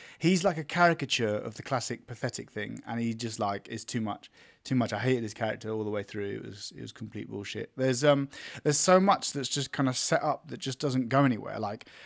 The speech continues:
the bad girl's plan is, "I'm gonna make real estate and put vampires in." Like, "So, so that's your plan?" Like,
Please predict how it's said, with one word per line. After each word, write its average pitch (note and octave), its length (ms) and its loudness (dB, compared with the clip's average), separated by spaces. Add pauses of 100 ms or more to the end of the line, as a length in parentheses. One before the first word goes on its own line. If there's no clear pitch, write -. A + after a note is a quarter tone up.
(140)
the C3 160 2
bad D3+ 380 6
girl's C#3+ 260 4
plan C3+ 500 2
is, G#2+ 520 -2
"I'm A#2+ 200 4
gonna A2 200 -2
make G#2 340 -6
real B2 260 0
estate G2+ 360 -8
and G2+ 120 -14
put A#2+ 160 -8
vampires A2 540 -4
in." G2 140 -10
Like, F#2+ 220 -8 (680)
"So, - 180 -10 (240)
so B2 180 -2
that's C3+ 240 0
your D3 140 2
plan?" - 520 -2
Like, - 180 -20